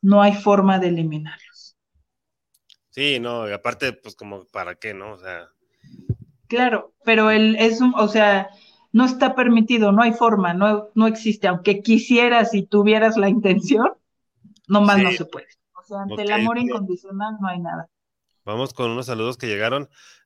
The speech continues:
Speaker 2: Eh, Betty Caudillo dice, "Hola, buenas tardes. Saludos a Mónica. Me encanta su programa. Saludos, Guillermo. Lindo día". Pues saludos,
Speaker 1: Hola,
Speaker 2: Betty.
Speaker 1: Betty.
Speaker 2: Gracias. Alecita de la Rosa dice, "Gracias, Ilia".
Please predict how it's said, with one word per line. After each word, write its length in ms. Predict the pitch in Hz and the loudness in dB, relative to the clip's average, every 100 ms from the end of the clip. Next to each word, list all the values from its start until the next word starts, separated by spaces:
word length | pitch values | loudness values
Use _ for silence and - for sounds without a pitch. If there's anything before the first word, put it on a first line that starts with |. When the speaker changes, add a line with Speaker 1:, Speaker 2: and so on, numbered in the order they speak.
| - | -14
Speaker 2:
Eh, 200 | 101 104 | -10 -6
Betty 280 | 113 117 143 | -6 -6 -4
Caudillo 460 | 127 110 117 131 | -4 -4 -4 -4
dice, 240 | 127 120 117 | -6 -8 -8
"Hola, 260 | 117 135 135 | -6 -4 -4
buenas 300 | 127 131 - | -6 -8 -8
tardes. 440 | 120 123 143 139 | -8 -6 -10 -12
Saludos 460 | _ 110 104 117 123 | _ -14 -10 -10 -10
a 60 | 117 | -12
Mónica. 480 | 117 117 113 101 - | -14 -14 -12 -12 -14
Me 160 | 107 104 | _ -20
encanta 420 | 101 - 110 127 | -14 -12 -10 -12
su 160 | 127 - | -14 -14
programa. 420 | 107 104 104 101 | -10 -8 -8 -10
Saludos, 400 | - 101 104 110 | -12 -12 -10 -10
Guillermo. 380 | 107 104 104 104 | -10 -10 -10 -10
Lindo 260 | 104 104 | -10 -10
día". 300 | 104 101 98 _ _ _ - - - | -8 -8 -10 _ _ _ -20 -20 -16
Pues 140 | 95 | -14
saludos, 260 | 202 202 226 | -10 -4 0
Speaker 1:
Hola, 180 | 208 202 | 0 -2
Speaker 2:
Betty. 260 | 208 - | -6 -10
Speaker 1:
Betty. 120 | 214 202 | -16 -14
Speaker 2:
Gracias. 420 | - - 110 - _ _ _ _ _ _ _ _ _ _ _ _ - | -14 -12 -12 -14 _ _ _ _ _ _ _ _ _ _ _ _ -8
Alecita 600 | 104 107 101 120 - 143 | -6 -4 -6 -8 -2 0
de 100 | 135 | 2
la 140 | 117 | 0
Rosa 340 | 110 117 - | -2 -6 -4
dice, 300 | 131 120 117 | -6 -6 -6
"Gracias, 580 | 107 107 113 143 143 - | -6 -4 -4 -6 -8 -10
Ilia". 540 | - 123 117 104 95 | -12 -8 -6 -6 -8